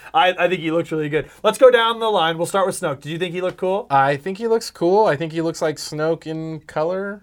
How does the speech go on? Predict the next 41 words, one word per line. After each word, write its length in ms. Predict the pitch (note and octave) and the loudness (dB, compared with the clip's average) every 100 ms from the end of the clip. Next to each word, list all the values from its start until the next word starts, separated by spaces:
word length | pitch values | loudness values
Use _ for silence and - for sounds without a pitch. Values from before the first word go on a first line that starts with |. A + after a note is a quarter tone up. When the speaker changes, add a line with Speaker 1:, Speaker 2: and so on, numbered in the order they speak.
| - | -14
Speaker 2:
in 140 | D3 | -12
high 200 | C#3+ D#3 | -8 -6
definition, 720 | D#3 D#3+ E3 D#3+ E3+ F3+ F#3 F3+ | -4 -6 -8 -12 -12 -12 -10 -10
and 140 | D#3 | -8
not 200 | D3+ D3 | -6 -4
in 100 | D#3+ | -6
a 60 | D3+ | -6
hologram 480 | D3+ D#3+ D#3+ D#3+ | -6 -6 -8 -12
form. 460 | D#3 E3+ F3 F3+ F3 - | -8 -6 -4 -6 -8 -2
Speaker 1:
But 100 | G3+ | -2
he, 80 | - | 0
but 160 | F3+ | 0
it's 100 | G#3 | 2
a 100 | G3 | 0
puppet. 680 | D3 - G#3+ D4 D4 A#2 - _ _ _ _ _ _ | -2 -4 -2 0 -2 -8 -12 _ _ _ _ _ _
Speaker 2:
Is 220 | D#3 G#3+ | -6 -4
it 80 | D4 | -4
a 40 | |
puppet? 440 | D#4 C#4+ D#4 E4 - | -2 -2 -2 -8 -2
Speaker 1:
That's 240 | G3+ C4+ | 0 0
a 80 | D#4+ | -2
fucking 340 | - C#4+ D4 | 0 -2 0
Speaker 2:
That's 180 | D#3+ G3+ | -2 0
a 40 | A#3 | 2
Speaker 1:
puppet. 320 | D#4 F#3 - | 2 2 0
Speaker 2:
puppet? 240 | F4 E4+ - _ _ | -2 -6 -14 _ _
Speaker 1:
Yes. 540 | C3+ C3+ F#3 D#4+ D4 B2 | -14 -8 -2 0 -2 -2
Speaker 2:
Oh, 140 | C#3 | 0
I 80 | C#3 | 0
thought 140 | E3+ F#3 | -2 -2
that 100 | E3+ | -2
was, 100 | C#3+ | -2
like, 100 | C#3 | -2
a, 160 | B2+ G2+ F#2+ | -2 -4 -12
just 180 | B2 G#2+ | -18 -14
a 80 | G#2+ | -14
digital 420 | G2 G2+ G2 G2 | -12 -10 -8 -8
rendering 320 | F#2 F#2+ D3+ | -8 -8 -4
Speaker 1:
No. 240 | A3 D4+ D4 | 2 4 4
Speaker 2:
or 40 | F3 | 2
something. 360 | - G2 F#2+ | -4 -12 -14